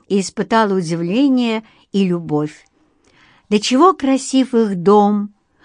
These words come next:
укрытый в тени старых деревьев, а там, на северо-западе, где небо янтарно-розово, выделяются лиловые силуэты высоких елей. Дальше спокойно серебрится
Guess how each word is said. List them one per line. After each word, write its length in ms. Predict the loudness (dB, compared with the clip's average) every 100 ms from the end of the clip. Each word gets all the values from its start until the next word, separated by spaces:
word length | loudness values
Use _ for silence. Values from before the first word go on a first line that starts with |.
| -20 -4
укрытый 540 | -2 0 0 0 -2
в 80 | -6
тени 340 | -2 2 4
старых 460 | 2 0 -4 -2 -4
деревьев, 720 | -2 -2 -2 -2 -4 -8 -10 _ _ _ _
а 140 | -6 -6
там, 440 | -2 -2 -2 -6 _ _ _
на 120 | -6 -4
северо-западе, 880 | -2 -2 -2 -2 -4 -4 -12 -20 -20 _ _ -20 -12
где 240 | -4 0 2
небо 280 | 2 0
янтарно-розово, 1400 | -2 0 -2 -2 -2 -2 -2 -2 0 2 0 -2 -6 -8 -14 _ _ _ _ _ _
выделяются 720 | -10 -6 -2 -2 -2 -4 -6
лиловые 640 | -6 -4 -2 -2 0 -4 -6
силуэты 600 | -6 -4 -2 -2 -4 -8
высоких 520 | -8 -8 -8 -10 -14
елей. 540 | -8 -6 -4 -6 -10 -16 _ _ _ _ _ -20 -20 -20 -20
Дальше 600 | -6 0 2 0 -2 -6
спокойно 540 | -8 -6 -4 0 0 0
серебрится 720 | -2 -6 -4 -4 -4 -6 -8